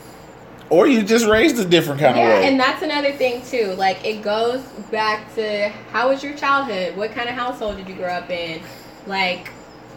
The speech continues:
Speaker 2: all that shit comes into play when you, when you're grown and you're like, "Oh, well, my dad used to do this," or, "My mom used to," like,
Speaker 1: Or, you
Speaker 2: You
Speaker 1: know, you
Speaker 2: know?
Speaker 1: have the people who,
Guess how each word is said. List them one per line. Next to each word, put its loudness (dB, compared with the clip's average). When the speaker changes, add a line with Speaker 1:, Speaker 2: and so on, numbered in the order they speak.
Speaker 2:
all 0
that 0
shit -2
comes -8
into -10
play -2
when -8
you, -8
when -8
you're -10
grown -4
and -6
you're -6
like, -4
"Oh, -2
well, -4
my -6
dad -2
used -10
to -18
do -8
this," -4
or, -8
"My -10
mom -6
used -14
to," -8
like, -6
Speaker 1:
Or, 6
you 0
Speaker 2:
You 0
Speaker 1:
know, 2
you 4
Speaker 2:
know? 2
Speaker 1:
have 2
the -4
people -2
who, 0